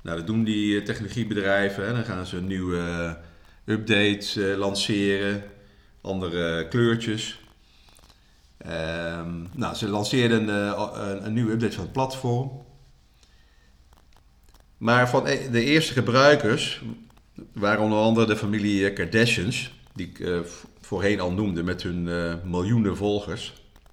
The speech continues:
En, eh, in februari reageerde dus een van die zusjes, Kylie Jenner,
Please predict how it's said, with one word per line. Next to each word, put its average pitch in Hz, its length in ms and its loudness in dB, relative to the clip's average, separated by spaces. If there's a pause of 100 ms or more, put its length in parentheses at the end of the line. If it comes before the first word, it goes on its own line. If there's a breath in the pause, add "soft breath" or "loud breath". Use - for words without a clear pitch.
(1600 soft breath)
En, 120 280 4
eh, 120 460 8
in 123 80 4
februari 127 540 6
reageerde 131 640 4
dus 120 160 4
een 131 260 0
van 120 180 2
die 101 120 -2
zusjes, 135 580 -2 (160)
Kylie 127 480 2
Jenner, 101 540 -2